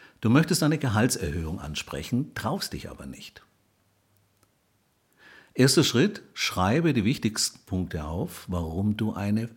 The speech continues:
Erhöhung verdienst und, logisch, vereinbare einen Termin mit deinem Chef. Zweites Beispiel, freizeitbezogen.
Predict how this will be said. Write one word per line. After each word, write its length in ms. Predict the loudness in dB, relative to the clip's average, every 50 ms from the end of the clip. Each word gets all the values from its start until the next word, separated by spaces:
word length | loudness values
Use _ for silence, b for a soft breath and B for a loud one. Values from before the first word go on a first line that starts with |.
| _ -8
Erhöhung 580 | -8 -8 -8 -6 -4 -2 -2 0 -2 -2 -6
verdienst 800 | -8 -10 -12 -10 -8 -8 -6 -6 -6 -8 -8 -10 -14 -16 -20 -20 _ _ _ _ _ -10 -6
und, 300 | -6 -4 -4 -6 -6 -8 -12 -12
logisch, 580 | -10 -10 -10 -8 -8 -10 -10 -10 -12 -14 -14 -10
vereinbare 720 | -6 -6 -4 -4 -6 -8 -8 -8 -8 -8 -8 -8 -8 -8 -8
einen 260 | -6 -4 -4 -4 -6
Termin 480 | -6 -8 -8 -8 -8 -8 -8 -10 -10 -10
mit 160 | -10 -10 -10
deinem 260 | -10 -10 -10 -10 -10
Chef. 380 | -10 -10 -10 -12 -14 -20 -20 _ _ _ _ _ _ _ _ _ _ _ _ _ _ _ _ _ _ _ _ _ _ _ _ _ _ _ _ _ _ _ _ b b b
Zweites 420 | -8 -2 0 0 0 0 0 -2
Beispiel, 640 | -4 -6 -8 -8 -8 -6 -4 -2 0 0 0 -2 -4 -6 -12 _ _ _ -20 -20 -20
freizeitbezogen. 960 | -14 -8 -6 -6 -6 -6 -6 -8 -8 -8 -10 -10 -8 -8 -8 -10 -12 -16